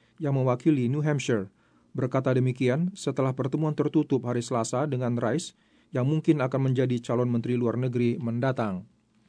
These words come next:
Ketiga senator mengatakan Rice memberi informasi salah mengenai serangan sebelas September yang menewaskan Duta Besar Amerika Christopher Stevens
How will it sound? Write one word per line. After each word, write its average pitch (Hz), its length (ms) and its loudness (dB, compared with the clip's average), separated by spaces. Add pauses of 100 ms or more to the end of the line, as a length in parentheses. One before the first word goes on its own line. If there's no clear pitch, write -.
(580)
Ketiga 127 400 0
senator 131 480 0
mengatakan 131 560 0
Rice 131 240 0
memberi 131 320 0
informasi 131 560 -2
salah 117 400 -4
mengenai 123 400 -2
serangan 143 400 -4
sebelas 127 320 -4
September 120 560 0 (480)
yang 127 160 2
menewaskan 131 560 0
Duta 123 240 0
Besar 120 240 -2
Amerika 123 480 0
Christopher 139 480 -2
Stevens 120 640 -2